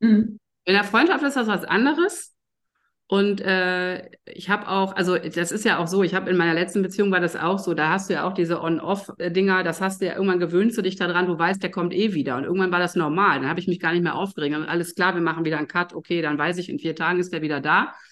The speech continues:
Speaker 2: wenn ich
Speaker 1: Mhm.
Speaker 2: mich jetzt nicht melde. Aber das ist ja nichts, was glücklich macht.
Speaker 1: Mhm, ja.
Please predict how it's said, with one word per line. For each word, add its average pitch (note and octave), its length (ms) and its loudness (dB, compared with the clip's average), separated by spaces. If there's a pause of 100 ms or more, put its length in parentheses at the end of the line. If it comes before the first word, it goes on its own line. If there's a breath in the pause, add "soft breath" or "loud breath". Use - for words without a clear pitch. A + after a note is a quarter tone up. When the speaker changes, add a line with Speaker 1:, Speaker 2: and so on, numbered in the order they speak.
(140 loud breath)
Speaker 2:
wenn E3 140 4
ich F#3 80 2
Speaker 1:
Mhm. F#3+ 60 0
Speaker 2:
mich - 160 -6
jetzt - 180 -18
nicht - 160 -16
melde. G#3+ 340 0 (260 loud breath)
Aber E3+ 120 0
das F3+ 120 2
ist F3+ 80 -10
ja F#3 60 0
nichts, F3 240 0
was E3+ 160 -4
glücklich F#3+ 340 -2
macht. - 340 -8 (480)
Speaker 1:
Mhm, G#3+ 360 8 (120)
ja. G3 260 6